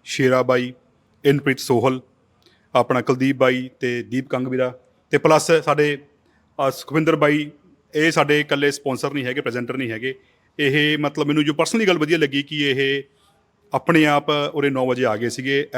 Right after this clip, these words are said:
as, ਅ, ਅ, supporter being a team as well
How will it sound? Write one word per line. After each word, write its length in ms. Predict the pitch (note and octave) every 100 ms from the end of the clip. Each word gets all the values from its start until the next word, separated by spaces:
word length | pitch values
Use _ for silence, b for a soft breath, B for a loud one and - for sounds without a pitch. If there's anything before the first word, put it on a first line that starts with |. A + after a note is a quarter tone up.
| B2
as, 80 | A2
ਅ, 500 | - - B2 A#2+ A2+ _ _ _ _ B2
ਅ, 0 |
supporter 720 | G#2+ - - D3+ D3+ D#3+ D#3 D#3 _ _ C3+ B2+
being 160 | C#3
a 60 | C3+ -
team 260 | D3 D3 D3
as 40 | B2
well 120 | D#3